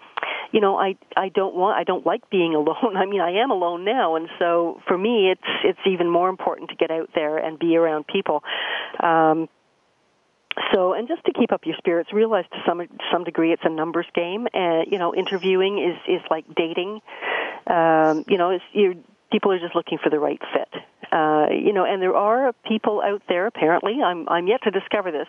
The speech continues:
so maybe we should do a sequel sometime, but there are organizations who are looking for mature workers. Um, you know, so, I, and I guess, you know, just join a professional group,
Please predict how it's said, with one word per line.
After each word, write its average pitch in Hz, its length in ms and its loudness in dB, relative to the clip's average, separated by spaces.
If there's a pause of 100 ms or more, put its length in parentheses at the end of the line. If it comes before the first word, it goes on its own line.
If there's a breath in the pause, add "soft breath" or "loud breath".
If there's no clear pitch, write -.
so 160 80 -2
maybe 170 200 -2
we 160 80 -2
should 156 140 -6
do 156 100 2
a 151 40 2 (120)
sequel 160 320 -2
sometime, 165 400 -2
but 160 140 -2 (380 loud breath)
there 170 140 2
are 180 260 2
organizations 214 800 0
who 196 140 4
are 165 220 4
looking 170 400 0
for 156 380 2
mature 151 440 0
workers. - 460 0 (360)
Um, 156 500 2 (840 loud breath)
you 175 100 2
know, 151 220 2 (160)
so, 165 320 2
I, - 180 0
and 226 140 2
I 233 80 2
guess, 311 160 0 (480)
you 240 80 2
know, 226 120 4
just 220 200 -8 (100)
join 190 240 4
a - 20 0
professional 175 540 0
group, 185 380 2